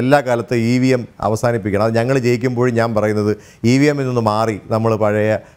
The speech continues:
പേപ്പറിലേക്ക് പോകണം എന്ന് തന്നെയാണ് ഞാൻ പറയുന്നത്. അങ്ങനെ ഒരു ആവശ്യം കോൺഗ്രസിൻ്റെ നേതൃത്വം പറഞ്ഞിട്ടുണ്ട്. അത്, ഏ, ശ്രീ ജയറാം രമേശും അതോടൊപ്പം പവൻ ഖേരയും പത്രസമ്മേളനം നടത്തി അവർ ആവശ്യപ്പെട്ടിട്ടുണ്ട്. ചെ-, തൊണ്ണൂറ്റി ഒൻപത് ശതമാനത്തോളം ബാറ്ററി ഉണ്ടായിരുന്ന സ്ഥലങ്ങളിലുള്ള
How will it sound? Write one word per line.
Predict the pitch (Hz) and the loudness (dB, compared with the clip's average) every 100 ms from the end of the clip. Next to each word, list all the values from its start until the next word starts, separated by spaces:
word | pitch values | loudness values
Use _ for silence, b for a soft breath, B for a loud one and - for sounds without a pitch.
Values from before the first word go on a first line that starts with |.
| _ 113 | _ 0
പേപ്പറിലേക്ക് | 117 123 117 117 104 110 | 2 0 0 -2 0 0
പോകണം | 113 117 - | 0 -2 -4
എന്ന് | 110 107 | -2 -2
തന്നെയാണ് | 101 95 92 | -2 -2 -2
ഞാൻ | 85 | -4
പറയുന്നത്. | 73 65 - b b b 139 | -6 -8 -16 b b b 0
അങ്ങനെ | 180 202 202 | 2 2 4
ഒരു | 196 | 2
ആവശ്യം | 180 180 202 190 | 2 -2 0 0
കോൺഗ്രസിൻ്റെ | 175 180 180 180 | 0 -2 -2 0
നേതൃത്വം | 160 156 165 156 - | 2 2 -2 -2 -2
പറഞ്ഞിട്ടുണ്ട്. | 131 143 117 117 170 185 | -2 -2 -2 -2 -2 2
അത്, | 175 170 160 - 160 | 2 2 0 0 0
ഏ, | 147 139 135 131 | 2 0 0 -2
ശ്രീ | 139 131 | 0 2
ജയറാം | 135 143 139 | 2 0 0
രമേശും | 135 131 131 117 | -2 -2 0 0
അതോടൊപ്പം | 120 120 127 123 | 0 -2 -2 -2
പവൻ | 120 107 | -2 -2
ഖേരയും | 120 120 92 - b b b b - 147 | 0 0 -4 -8 b b b b 0 0
പത്രസമ്മേളനം | 165 190 190 185 185 175 | 0 -2 -2 0 0 0
നടത്തി | 165 165 | 0 2
അവർ | 151 139 | 2 0
ആവശ്യപ്പെട്ടിട്ടുണ്ട്. | 135 131 135 123 113 165 262 285 | -2 -4 -4 -4 -4 -4 -6 -2
ചെ-, | 165 190 190 | 2 2 2
തൊണ്ണൂറ്റി | 160 170 165 151 | 0 0 2 2
ഒൻപത് | 147 156 156 143 110 | 2 2 0 0 -2
ശതമാനത്തോളം | 131 131 131 110 123 120 | -2 -2 -2 -2 -2 2
ബാറ്ററി | 113 110 113 107 | 0 0 -2 -2
ഉണ്ടായിരുന്ന | 104 107 107 104 104 98 | 2 2 2 0 -2 -2
സ്ഥലങ്ങളിലുള്ള | 110 104 98 95 90 | 0 0 0 -2 0